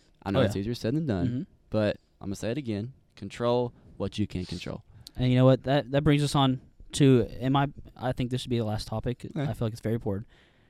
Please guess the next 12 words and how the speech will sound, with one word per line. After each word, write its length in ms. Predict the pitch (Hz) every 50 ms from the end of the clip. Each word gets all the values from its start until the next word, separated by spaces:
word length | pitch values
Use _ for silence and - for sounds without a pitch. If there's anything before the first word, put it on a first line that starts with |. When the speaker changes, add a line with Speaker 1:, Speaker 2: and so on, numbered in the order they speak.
| _ _ _ _ _ _ _ - - -
Speaker 2:
One 180 | 131 135 135
thing 160 | 131 139 131
that 80 | 123 117
makes 240 | 120 127 131 - -
us 120 | 123 -
happy, 380 | - 117 113 - - 123 127 - - _ _ _ _ _ _ _ _ _ - - -
of 140 | - - -
course, 240 | - 123 120 - -
once 160 | 127 117 -
again, 300 | 131 131 131 139 156 - _ _ _
Jesus 260 | - 131 123 131 131
Christ. 360 | - - 117 117 120 - -